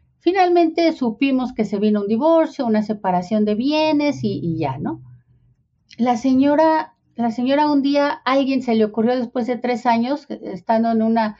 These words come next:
antesala de un restaurante, "Ay, pido la mesa a tu nombre", y dijo el apellido del, del hombre, ¿no? Del, del ex esposo. La señora se puso tan mal como una hora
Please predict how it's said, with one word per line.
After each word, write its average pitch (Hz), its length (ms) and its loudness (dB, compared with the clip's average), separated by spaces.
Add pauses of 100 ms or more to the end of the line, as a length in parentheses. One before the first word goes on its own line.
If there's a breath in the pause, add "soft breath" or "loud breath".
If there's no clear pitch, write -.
(280 loud breath)
antesala 220 540 0
de 233 120 0
un 226 80 2
restaurante, 226 720 0
"Ay, 311 180 -2
pido 320 220 2
la 277 120 0
mesa 285 260 0
a 294 80 -6
tu 285 100 -2
nombre", 277 480 0
y 254 80 -2
dijo 285 240 0
el 262 80 0
apellido 269 480 0
del, 220 320 0
del 220 160 0
hombre, 240 340 2
¿no? 247 220 -2
Del, 170 200 -8 (220)
del 202 160 -4
ex 196 140 -4
esposo. 208 520 -8 (1040)
La 226 140 -8
señora 240 760 2
se - 220 -4
puso 233 480 -6
tan 202 260 -2
mal 247 240 0
como 220 320 2
una 233 320 0
hora 185 400 -8